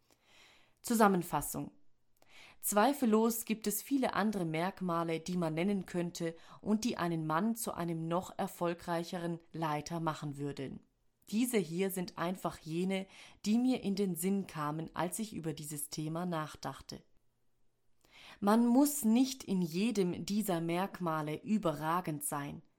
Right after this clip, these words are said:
aber je umfangreicher jedes einzelne in einem Menschen entwickelt ist, desto stärker und fruchtbarer wird er als Leiter sein.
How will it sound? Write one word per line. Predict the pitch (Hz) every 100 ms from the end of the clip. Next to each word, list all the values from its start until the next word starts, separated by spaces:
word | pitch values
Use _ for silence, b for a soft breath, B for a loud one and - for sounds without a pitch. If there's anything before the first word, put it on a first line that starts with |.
| B B -
aber | 185 196
je | 180 202
umfangreicher | - 254 277 - 247 226 180 160 151 - 147 -
jedes | 156 185 208 233 233
einzelne | - 180 214 226 208 175 160 B B B
in | 180
einem | 165 185 175
Menschen | 175 202 233 - 190
entwickelt | 170 160 185 262 233 208
ist, | 170 151 - - B B B
desto | 175 - -
stärker | - 202 214 233 233 156 -
und | 156 139
fruchtbarer | - 240 262 - 165 151 147 143 -
wird | 151 185 220 -
er | 185 180
als | 185 202 180
Leiter | 160 151 - 170
sein. | 170 147 139